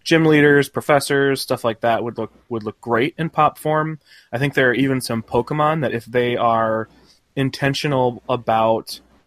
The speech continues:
choosing things that will look good in pop form could work out really well. Something like a Machop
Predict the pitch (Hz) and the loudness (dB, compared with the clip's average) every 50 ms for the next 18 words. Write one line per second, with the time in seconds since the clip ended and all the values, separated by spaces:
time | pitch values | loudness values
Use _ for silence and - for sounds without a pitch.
0 | _ _ - - - 151 139 127 139 131 123 - 135 131 123 120 113 - 113 104 | _ _ -14 -8 -4 -4 -4 -2 -2 -4 -4 -2 -2 -2 -2 -2 -2 -4 -4 -2
1 | 117 117 117 117 113 110 110 - 110 107 107 117 117 117 123 135 127 139 135 127 | 0 0 0 0 0 -2 -4 -8 -18 -10 -6 -2 0 0 2 2 0 0 0 -2
2 | 117 - - - 113 110 - - - - 139 143 143 147 156 147 - - 117 107 | -4 -6 -4 -2 -2 -2 -2 -4 -4 -2 0 0 0 0 -2 -6 -8 -10 -10 -6
3 | 101 113 113 110 - 113 107 104 92 120 123 127 127 123 127 127 127 131 131 - | -4 -4 -4 -2 -2 -2 -2 -2 -2 -2 -2 -2 -2 0 0 2 2 2 0 -2
4 | - 120 113 - - 110 110 107 104 101 - 107 104 101 101 - - - 117 135 | -4 -6 -6 -4 -4 -6 -4 -4 -6 -4 -6 -6 -6 -6 -8 -6 -2 2 2 2
5 | - - | 2 0